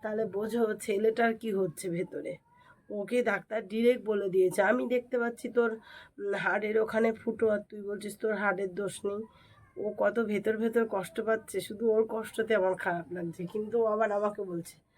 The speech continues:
"অত চিন্তা করা লাগবে না, অত কিসের চিন্তা, আহ, সব ঠিক হয়ে যাবে।" আবার আমাকেই বোঝাচ্ছে।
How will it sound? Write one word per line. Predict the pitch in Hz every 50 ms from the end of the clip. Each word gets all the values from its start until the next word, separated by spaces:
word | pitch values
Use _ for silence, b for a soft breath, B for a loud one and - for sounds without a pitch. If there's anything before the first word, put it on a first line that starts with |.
| b b b b b
"অত | - 202 202
চিন্তা | 240 233 226 247 240 226 226 220
করা | 220 208 233 233 233
লাগবে | 233 233 220 190 208 214
না, | 208 190 190 190 196 190
অত | 165 -
কিসের | - - - 226 214 - 254 240 240
চিন্তা, | - 226 226 220 208 - 202 180
আহ, | 170 175 - - _ _ - - _ _ _ - 175 180 180 175 180 175 165 160 160
সব | - - 190 175 -
ঠিক | - - 196 175 -
হয়ে | 202 190 185
যাবে।" | 175 180 165 151 151 160
আবার | 151 - _ - 190 196
আমাকেই | 196 185 185 196 190 180 214 208 220
বোঝাচ্ছে। | 202 185 175 170 - - 160 156 - - - -